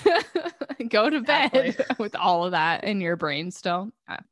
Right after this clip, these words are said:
Speaker 2: What about you? What have you been watching lately?
Speaker 1: Oh, gosh. Well, I, um, I told you a little bit about this just personally, but I started watching the show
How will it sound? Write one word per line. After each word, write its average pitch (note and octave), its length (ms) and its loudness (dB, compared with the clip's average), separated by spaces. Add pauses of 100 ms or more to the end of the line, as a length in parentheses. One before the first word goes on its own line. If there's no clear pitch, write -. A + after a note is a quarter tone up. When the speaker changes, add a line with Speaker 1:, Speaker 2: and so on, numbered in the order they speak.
(400)
Speaker 2:
What A3 120 -2
about G3 300 -2
you? F3 220 -6
What F3 200 -6
have D#3+ 220 -8
you D#3 160 -10
been D3+ 180 -8
watching - 580 -16
lately? - 200 -20
Speaker 1:
Oh, C#4 240 4
gosh. F3 520 -6
Well, G#3+ 440 2
I, G#3+ 640 0
um, F#3 720 -2 (400)
I G#3 280 -6
told D4 300 -2
you D#4 160 2
a - 20 2
little G#3+ 300 2
bit F3+ 180 -2
about E3+ 460 -4
this F3+ 320 -2
just - 360 -10 (120)
personally, F3 640 -2
but E3+ 280 -2
I G3+ 400 2
started G#3+ 400 -6
watching G3+ 580 -2
the F#3+ 100 -2
show F3+ 640 0